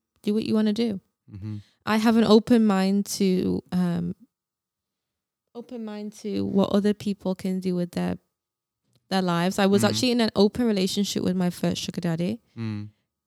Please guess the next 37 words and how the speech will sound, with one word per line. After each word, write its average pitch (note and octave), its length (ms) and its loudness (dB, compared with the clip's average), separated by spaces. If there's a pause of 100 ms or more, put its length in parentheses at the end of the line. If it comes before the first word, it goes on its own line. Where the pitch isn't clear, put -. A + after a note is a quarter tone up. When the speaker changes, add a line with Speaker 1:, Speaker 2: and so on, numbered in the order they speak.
(420)
Speaker 1:
And F#3 500 0
as G3 180 0
long A3 200 4
as A3 180 4
we G#3 80 0
discuss F#3+ 500 -2
things G3 300 0
in F3+ 100 -2
advance, E3+ 680 -6
Speaker 2:
Mm. G#2 320 -8 (640)
Speaker 1:
I G3+ 80 -4
was A3 160 -2
fine C4+ 260 0
with A3 120 0
it. F#3 160 -2 (340)
I A#3+ 100 4
don't C#4 240 8
believe B3+ 320 4
that - 260 2
we're G3+ 160 4
made G3+ 400 4
to G#3 120 -2
be G3 180 2
one F#3 140 2
hundred G3 280 2
percent F#3+ 340 -4
monogamous F#3 640 -2
for F3+ 300 0
the F3+ 80 -4
rest F3+ 280 -4
of F3+ 60 -4
our F3+ 100 -2
lives. F3 440 -4
I F#3+ 80 -2
think G3+ 240 -2
it's - 120 -6
unhealthy F#3 720 -2